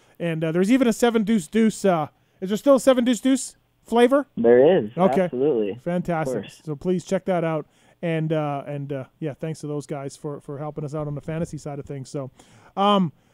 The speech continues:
Speaker 1: how rough did it get? How rough did that track get?
Speaker 2: Actually, I was really surprised. Like, it got, like, usually the two-stroke national, it's like two-stroke bumps and four-stroke bumps are different. And
Speaker 1: Yep.
Speaker 2: this year, I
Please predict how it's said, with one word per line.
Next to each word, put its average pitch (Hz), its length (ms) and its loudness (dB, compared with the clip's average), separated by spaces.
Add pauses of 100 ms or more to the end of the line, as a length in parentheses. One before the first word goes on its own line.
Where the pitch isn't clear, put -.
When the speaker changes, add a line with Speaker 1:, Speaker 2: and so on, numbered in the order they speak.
(220)
Speaker 1:
how 233 100 4
rough 220 220 6
did 240 140 2
it 165 80 0
get? 143 240 -6
How 180 100 -8
rough 196 160 -2
did 165 140 -6
that 135 100 -8
track 131 220 -12
get? 127 180 -12 (1000)
Speaker 2:
Actually, 156 560 4
I 123 160 6
was 123 200 2
really 120 420 2
surprised. 110 500 2
Like, 101 180 -4
it 113 200 0
got, 120 300 4
like, 107 240 0 (600)
usually 143 680 4 (320)
the 139 100 -4
two-stroke 156 440 4
national, 147 480 2
it's 120 140 -2
like 110 240 0
two-stroke 156 540 2
bumps 151 300 -2
and 107 340 -2
four-stroke 135 520 2
bumps 143 280 -4
are 123 100 4
different. 113 520 2
And 107 60 2
Speaker 1:
Yep. 120 160 6
Speaker 2:
this - 80 -18
year, 135 180 6
I 110 60 2